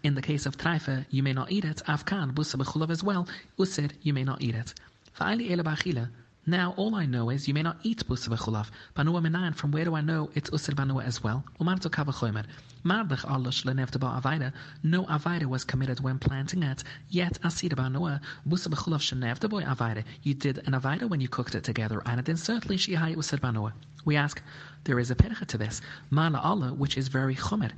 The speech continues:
Shekan Lo Hois Lo Shas HaKosher. It never had a moment of heter. It was usher from the very beginning. Tomer, can you say the same about Busa B'chulav? Shehois Lo Shas HaKosher.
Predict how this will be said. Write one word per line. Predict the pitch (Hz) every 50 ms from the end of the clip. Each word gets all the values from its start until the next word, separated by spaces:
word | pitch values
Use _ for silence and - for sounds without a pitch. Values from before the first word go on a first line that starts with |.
| - - -
Shekan | - - - - 143 139 139
Lo | 139 139
Hois | 139 151 160 156 -
Lo | 147 143
Shas | 135 - 143 147 143 - 139
HaKosher. | 135 - 185 196 - 113 110 107 - - - - -
It | 165 160 160
never | 156 160 170 165 170
had | 147 143 160 151
a | 143
moment | 139 143 151 160 151 147 143 - -
of | 131
heter. | - - 185 190 - - 110 107 - - - - - -
It | 165
was | 151 147 143 -
usher | 185 165 - -
from | 143 - 151
the | 147
very | 139 147 143 139 139
beginning. | 139 135 170 190 202 151 117 - - - - - -
Tomer, | - - 151 151 160
can | 151 - 143
you | 135 131
say | - - 147
the | 147 139 131
same | - 147 151 147
about | 135 123 147
Busa | 143 - 135
B'chulav? | 135 131 - - 165 143 120 - - - -
Shehois | - - 131 127 123 131 - -
Lo | -
Shas | 226 - - 143 127 123 - 123
HaKosher. | - - 117 113 - 113